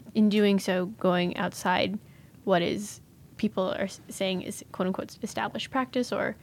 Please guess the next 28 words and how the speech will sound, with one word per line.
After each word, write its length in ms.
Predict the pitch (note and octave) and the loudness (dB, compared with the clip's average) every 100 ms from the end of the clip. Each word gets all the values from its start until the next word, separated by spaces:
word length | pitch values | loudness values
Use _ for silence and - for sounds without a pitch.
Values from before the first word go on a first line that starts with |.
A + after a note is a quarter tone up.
| - - | -20 -12
to, 200 | - A#3 | 0 0
to 160 | - A3+ | 2 0
really 380 | A3 G#3 F#3+ - - - | 4 4 2 -2 -16 -20
find 380 | - - G3+ F#3+ | -8 0 0 0
for 80 | |
yourself, 380 | F3+ F3+ - F#3 | -2 -4 -4 -4
like, 120 | - | -4
what, 340 | G3 F#3 F3 - - - | -4 0 0 -2 -8 -4
what 240 | F#3+ F3 | 0 0
do 80 | F#3 | 0
I 80 | F#3+ | -2
truly 280 | - - | -4 -8
believe 280 | A3 - A3 | -6 -8 -8
to 120 | - - | -8 -10
be 460 | - G3 G3 G#3+ - | -8 -8 -6 -10 -10
the 100 | - | -6
right 220 | G#3 - - | -4 -4 -6
thing? 240 | - A3 - - - - - | -12 -12 -14 -18 -20 -16 -2
Um, 320 | F#3+ F#3+ G#3 - - - | -2 0 -4 -8 -16 -2
and 100 | A3+ | 6
I 40 | B3 | 6
also 160 | B3+ | 6
think 180 | C4+ B3+ | 4 2
what's 140 | A#3+ A#3+ | 2 -2
interesting 320 | A3+ A3 G#3+ | -2 0 0
too 140 | - | 2
is, 120 | G3 - | -2 -2
like, 160 | G3 | -6